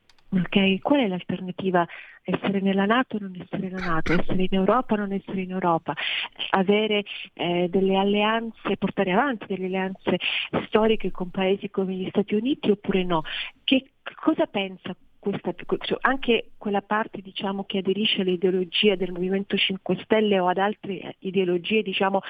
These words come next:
che evocano la fuoriuscita da queste alleanze, cosa pensano? Che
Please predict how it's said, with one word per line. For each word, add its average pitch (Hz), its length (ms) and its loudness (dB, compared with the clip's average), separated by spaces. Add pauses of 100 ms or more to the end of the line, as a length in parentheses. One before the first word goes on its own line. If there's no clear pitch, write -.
(360)
che 214 280 2
evocano 208 500 -4
la 196 100 -2
fuoriuscita 202 600 0
da 185 140 -2
queste - 340 -4
alleanze, 180 760 0 (260)
cosa 269 280 2
pensano? 180 680 -6
Che 202 160 -4